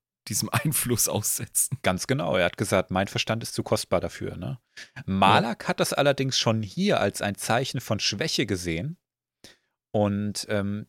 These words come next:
Speaker 2: die erste Zwietracht zwischen den beiden ist so langsam aufgekeimt. Ne, bis dahin
Speaker 1: Ah,
Speaker 2: war
Speaker 1: Mann.
Speaker 2: Malak ja wirklich der stille Buddy, der alles mitgemacht hat und so, ne?
Speaker 1: Ja.
Speaker 2: Aber da hat Malak gesagt, hey, du bist ein krasser Sith-Lord und du hast Angst vor der Sternenschmiede.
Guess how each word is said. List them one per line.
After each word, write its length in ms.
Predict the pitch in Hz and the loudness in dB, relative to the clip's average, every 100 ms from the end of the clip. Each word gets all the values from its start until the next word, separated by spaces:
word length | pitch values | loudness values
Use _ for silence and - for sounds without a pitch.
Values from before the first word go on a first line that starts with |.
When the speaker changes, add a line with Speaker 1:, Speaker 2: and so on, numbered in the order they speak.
| - | -6
Speaker 2:
die 140 | 107 | -2
erste 360 | 107 143 - 143 | 0 0 -2 -6
Zwietracht 580 | - 170 185 110 - - | -4 -6 0 2 2 -2
zwischen 260 | 101 - | -6 -2
den 180 | 87 85 | -2 -2
beiden 420 | 85 82 80 - - | -2 -2 -4 -10 -8
ist 100 | 151 | -6
so 100 | 147 | -4
langsam 380 | 131 180 127 101 | -2 0 0 2
aufgekeimt. 680 | 87 - - 90 90 - - _ _ _ - | 0 -2 -6 -6 -6 -12 -20 _ _ _ -8
Ne, 120 | 147 | -4
bis 160 | 139 | -2
dahin 240 | - 123 151 | 2 4 6
Speaker 1:
Ah, 40 | |
Speaker 2:
war 180 | 175 120 | 8 8
Speaker 1:
Mann. 40 | 110 | 8
Speaker 2:
Malak 300 | 131 143 - | 6 6 4
ja 120 | 117 | 0
wirklich 220 | 131 120 | 0 -2
der 80 | - | 0
stille 300 | - 131 131 | 0 2 2
Buddy, 360 | 110 123 160 170 | 4 4 2 -2
der 280 | 110 107 110 | 0 2 2
alles 240 | 110 - | 0 0
mitgemacht 500 | 135 - 151 156 - | -2 -2 -4 -4 -4
hat 140 | 165 - | -6 -6
und 120 | 143 | -6
so, 200 | - 156 | -2 -2
ne? 180 | 139 160 - _ _ _ _ _ | -2 -6 -10 _ _ _ _ _
Speaker 1:
Ja. 160 | 117 - _ _ | -2 -2 _ _
Speaker 2:
Aber 180 | 107 104 | 4 8
da 80 | 110 | 8
hat 120 | 160 | 6
Malak 260 | 156 151 135 | 4 2 2
gesagt, 300 | 120 120 - | 2 2 2
hey, 120 | 110 | 0
du 80 | 131 | 0
bist 200 | 117 - | -2 -6
ein 60 | |
krasser 360 | - - 120 143 | -6 -4 -2 -2
Sith-Lord 640 | - - 147 - 101 110 | -2 -2 -2 -2 -2 -2
und 80 | 117 | -4
du 120 | 104 104 | -2 -2
hast 200 | - - | -2 0
Angst 300 | 110 151 - | 2 0 -4
vor 160 | - | -4
der 120 | 120 107 | -2 -2
Sternenschmiede. 760 | - 123 123 - 98 95 139 | 0 -2 -2 -4 -4 -4 -6